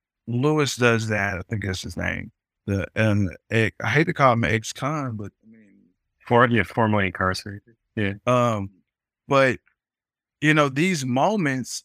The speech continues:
Speaker 1: are s-, things that are gonna help drive the vehicle of the story. You know, uh, we talk about, me and a friend of mine, we talk about writing when we get into script writing, is like, you have to give people some new information. You,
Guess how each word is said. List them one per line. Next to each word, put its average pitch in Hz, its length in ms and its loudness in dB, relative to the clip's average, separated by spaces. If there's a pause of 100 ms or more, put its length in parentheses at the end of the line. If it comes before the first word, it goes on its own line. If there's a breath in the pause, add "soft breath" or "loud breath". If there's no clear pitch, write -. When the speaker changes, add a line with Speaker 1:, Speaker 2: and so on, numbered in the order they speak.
(100)
Speaker 1:
are 131 640 4 (400)
s-, - 500 -10 (440)
things 147 280 2
that 143 160 2
are 131 80 2
gonna 131 320 0
help 131 300 2
drive 123 480 4
the 120 80 -4
vehicle 113 460 0
of 110 60 -2
the 101 100 -2
story. 110 560 -2 (560)
You 117 100 0
know, 120 220 4
uh, 82 280 -4 (160)
we 131 160 -4
talk 143 300 4
about, 120 340 2 (260)
me 139 140 0
and 135 100 2
a 127 40 0
friend 135 240 -2
of 127 60 2
mine, 120 260 2
we 120 60 -4
talk 120 240 0
about 107 260 -2
writing 147 360 6
when 120 80 0
we 117 80 -6
get 117 140 -2
into 113 100 -4
script - 340 -2
writing, 113 380 0
is 107 160 -2
like, 110 220 -2 (380)
you 123 100 2
have 147 240 4
to 143 60 -2
give 127 380 0
people 131 260 -4
some 117 200 0
new 123 160 2
information. 120 640 -2 (580)
You, 117 160 -2